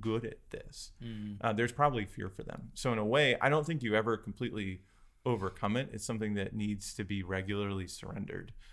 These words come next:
Speaker 2: Mm.
Speaker 1: uh, to the Lord, uh, in obedience. 'Cause this is, this
Speaker 2: That,
Speaker 1: is not
Speaker 2: that's where,
Speaker 1: like,
Speaker 2: uh,
Speaker 1: yeah.
Speaker 2: that's where I wanted to pit the
Speaker 1: This is an
Speaker 2: fear.
Speaker 1: obedience issue.
Speaker 2: Exactly. That's the Matthew twenty-eight
Speaker 1: Yeah.
Speaker 2: Great Commission passage.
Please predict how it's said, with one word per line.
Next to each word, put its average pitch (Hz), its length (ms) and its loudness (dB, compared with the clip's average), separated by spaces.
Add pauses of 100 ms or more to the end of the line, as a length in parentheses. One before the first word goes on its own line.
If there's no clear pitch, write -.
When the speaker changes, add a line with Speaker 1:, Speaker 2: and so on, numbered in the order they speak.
(140)
Speaker 2:
Mm. 104 220 -4
Speaker 1:
uh, 95 200 0
to 123 140 -6
the 104 100 0
Lord, 95 400 -4 (200)
uh, 98 200 -4
in 165 120 4
obedience. 160 560 -2
'Cause 151 180 2
this 185 180 2
is, 214 200 2 (120)
this 160 180 8
Speaker 2:
That, 170 80 10
Speaker 1:
is 165 120 4
not 180 140 12
Speaker 2:
that's 226 100 10
where, 180 220 12
Speaker 1:
like, 135 120 2 (360)
Speaker 2:
uh, - 60 -2
Speaker 1:
yeah. 151 380 12
Speaker 2:
that's 120 220 0
where 139 140 10
I 135 60 12
wanted 135 240 6
to 123 80 4
pit 135 260 4
the 160 60 8
Speaker 1:
This 190 180 12
is 196 160 8
an - 60 12
Speaker 2:
fear. 185 260 12
Speaker 1:
obedience 175 560 6
issue. 160 340 2
Speaker 2:
Exactly. 104 440 0
That's 127 120 4
the 123 100 0
Matthew 113 440 -2
twenty-eight 101 600 -2
Speaker 1:
Yeah. 147 160 10
Speaker 2:
Great 101 100 2
Commission 104 360 -4
passage. 95 560 -6